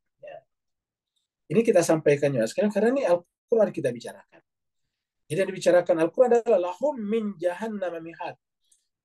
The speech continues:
Ya. Mereka itu adalah mendapatkan neraka jahanam, api sebagai mihadnya, sebagai tikarnya.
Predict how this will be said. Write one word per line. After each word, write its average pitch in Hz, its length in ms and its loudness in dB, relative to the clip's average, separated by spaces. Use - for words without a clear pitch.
Ya. 104 160 -16
Mereka 226 480 4
itu 220 160 0
adalah 226 160 4
mendapatkan 185 480 -2
neraka 160 400 -4
jahanam, 139 720 -8
api 220 560 -2
sebagai 170 640 2
mihadnya, 226 720 0
sebagai 165 560 0
tikarnya. 220 720 -6